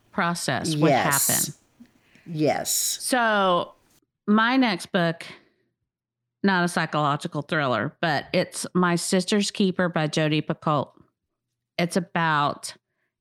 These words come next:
Speaker 1: Anna, who's thirteen, who sues her parents for medical emancipation after she was told to donate a kidney to her older sister, Kate, who's dying from leukemia.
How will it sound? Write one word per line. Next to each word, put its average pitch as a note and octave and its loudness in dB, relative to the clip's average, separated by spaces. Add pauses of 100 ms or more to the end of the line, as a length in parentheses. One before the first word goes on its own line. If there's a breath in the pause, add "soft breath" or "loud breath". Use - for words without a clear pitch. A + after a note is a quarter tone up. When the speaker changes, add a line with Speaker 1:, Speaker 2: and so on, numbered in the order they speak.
(120)
Speaker 1:
Anna, D#3 2 (380)
who's F#3+ 0 (120)
thirteen, E3 0 (460)
who G#3 2
sues G3+ 0 (140)
her C4+ -2
parents E3 0 (120)
for F3+ -2
medical F3 0
emancipation E3 -2 (840 soft breath)
after F#3 -2
she G#3+ 2
was C4+ 0
told F3 -2
to F#3+ -4
donate F#3+ 0
a G3 0
kidney G3 -2 (500)
to G3 0
her F#3 2
older F#3 2
sister, F#3 -2
Kate, D#3 -2
who's F3 -2
dying E3 0
from D#3 -2
leukemia. D#3 0